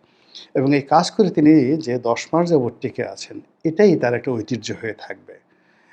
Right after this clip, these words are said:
এটা তার জন্য একটা ইতিহাস হয়ে থাকবে। এবং আগামীতে তিনি যখন থাকবেন না,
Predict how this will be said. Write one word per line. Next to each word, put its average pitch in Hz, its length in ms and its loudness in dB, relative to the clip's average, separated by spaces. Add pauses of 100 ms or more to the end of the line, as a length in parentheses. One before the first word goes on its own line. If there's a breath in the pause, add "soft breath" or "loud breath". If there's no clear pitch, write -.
(140 soft breath)
এটা 170 300 4
তার 139 200 4
জন্য 131 200 2
একটা 120 140 -6
ইতিহাস 123 460 -4
হয়ে 139 100 -4
থাকবে। 139 420 -8 (680)
এবং 170 320 4 (100)
আগামীতে 151 500 2
তিনি 110 220 -6
যখন 110 260 -6
থাকবেন 123 420 -4
না, 180 200 -2